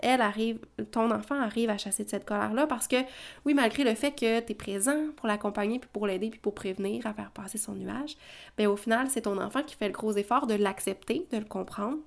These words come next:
de le relativiser, puis de chasser rapidement pour passer à autre chose.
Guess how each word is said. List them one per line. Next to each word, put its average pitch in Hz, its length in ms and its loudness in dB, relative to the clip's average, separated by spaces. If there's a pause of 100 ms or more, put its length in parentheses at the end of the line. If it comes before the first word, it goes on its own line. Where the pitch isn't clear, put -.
(120)
de 196 80 -4
le 185 80 -4
relativiser, 190 800 -4 (100)
puis 262 220 -2 (360)
de 214 200 6
chasser 220 480 0
rapidement 214 440 -4
pour - 140 -16
passer 202 340 -2
à 214 120 -2
autre - 160 -8
chose. - 360 -10